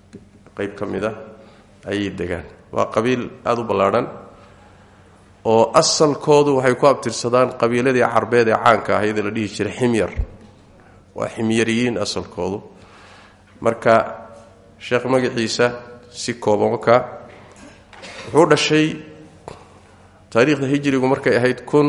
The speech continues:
iyo saddex boqol iyo shantii. Taqriiban muddo hadda laga joogo boqol iyo, taqriiban labiyo toban sano miyaa meelahaas ayuu dhashay. Ee, wuxuu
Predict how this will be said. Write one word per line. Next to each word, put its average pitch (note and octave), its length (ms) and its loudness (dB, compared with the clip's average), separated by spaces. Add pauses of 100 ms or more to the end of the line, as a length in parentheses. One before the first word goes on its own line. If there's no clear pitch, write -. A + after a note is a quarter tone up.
(140)
iyo G#2+ 140 0
saddex B2 340 -4
boqol A#2+ 280 -2
iyo G#2 180 -4
shantii. A2+ 500 -4 (1500)
Taqriiban A#2 340 0
muddo B2+ 200 0
hadda C3 180 -2
laga B2+ 180 0
joogo A#2 340 -6
boqol A#2+ 300 0
iyo, C3 180 2 (1600)
taqriiban A#2+ 520 0
labiyo A#2 220 0
toban A#2 220 0
sano G#2 220 -4
miyaa G2+ 160 0
meelahaas F#2 400 -6 (1400)
ayuu G#2+ 320 -2
dhashay. F2+ 280 -8 (2000)
Ee, A#2+ 280 2 (120)
wuxuu D#3 300 2